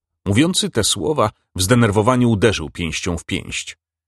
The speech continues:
„Źle jednak patrzą asowie na fałsz i kłamstwo.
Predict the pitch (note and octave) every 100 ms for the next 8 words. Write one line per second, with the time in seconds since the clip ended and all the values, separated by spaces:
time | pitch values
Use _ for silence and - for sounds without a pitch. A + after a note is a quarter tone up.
0 | _ _ - D2+ - G#2 A#2 C#3+ C3+ B2
1 | B2+ B2+ B2+ - F#2 - C3+ A#2 G#2 -
2 | G#2 A2+ A#2+ A#2 - F#2+ G2+ A#2 E2+ -
3 | - - D#2